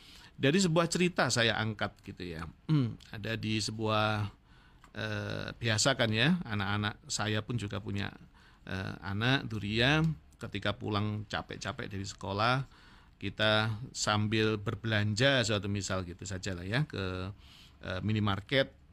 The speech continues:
Karena waktunya cukup terbatas, kita belanja cepat, cepat, cepat, cepat, cepat. Namanya anak biasanya yang diserbu itu kalau nggak dingin-dingin, mainan, atau yang berupa makan makanan ringan gitu ya. Nah,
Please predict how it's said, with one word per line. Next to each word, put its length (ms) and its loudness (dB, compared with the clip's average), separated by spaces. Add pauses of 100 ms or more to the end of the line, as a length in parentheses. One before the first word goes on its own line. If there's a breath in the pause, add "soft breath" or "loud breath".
(240 soft breath)
Karena 320 -2
waktunya 400 -2
cukup 300 -8
terbatas, 520 -2
kita 180 -4
belanja 320 -2
cepat, 260 -6
cepat, 240 -10
cepat, 220 -12
cepat, 220 -10
cepat. 280 -6
Namanya 400 4
anak 300 2
biasanya 400 2
yang 100 4
diserbu 440 -4
itu 340 -2
kalau 280 0
nggak 220 -2
dingin-dingin, 920 2 (340 loud breath)
mainan, 840 4 (380 soft breath)
atau 360 -2
yang 400 2
berupa 600 2
makan 360 2
makanan 360 2
ringan 540 0
gitu 220 -8
ya. 220 -6 (680 loud breath)
Nah, 460 2